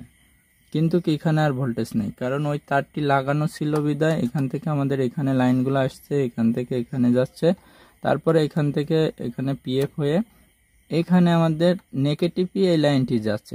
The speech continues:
ঠিক আছে? এটা হচ্ছে নেগেটিভটাই আমাদের মূলত এখানে যাচ্ছে। যাওয়ার পরে আমাদের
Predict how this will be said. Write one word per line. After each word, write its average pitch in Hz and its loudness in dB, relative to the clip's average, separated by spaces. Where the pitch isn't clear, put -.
ঠিক 147 -4
আছে? - -8
এটা 139 -2
হচ্ছে 143 -6
নেগেটিভটাই 151 -2
আমাদের 135 -2
মূলত 127 -2
এখানে 139 0
যাচ্ছে। - 0
যাওয়ার 131 -2
পরে 135 0
আমাদের 123 -2